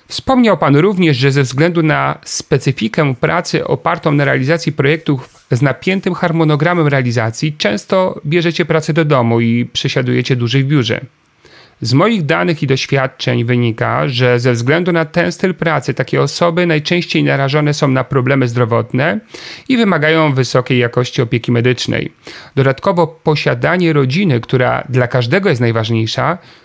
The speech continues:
powoduje powstanie odpowiedzialności za bliskich. Dlatego, tworząc dla państwa moją propozycję,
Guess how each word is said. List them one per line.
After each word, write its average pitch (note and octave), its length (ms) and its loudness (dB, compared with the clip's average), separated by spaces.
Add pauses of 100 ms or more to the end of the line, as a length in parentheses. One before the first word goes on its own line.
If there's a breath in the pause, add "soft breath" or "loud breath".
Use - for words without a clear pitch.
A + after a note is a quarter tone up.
(180 loud breath)
powoduje D3+ 440 2
powstanie D#3 440 0
odpowiedzialności C3+ 840 0
za C3 340 -2 (720 loud breath)
bliskich. - 800 -6
Dlatego, B2 400 0
tworząc G3 560 -2
dla C#3 180 0
państwa E3 560 -4
moją F#3+ 320 0
propozycję, C3+ 760 -4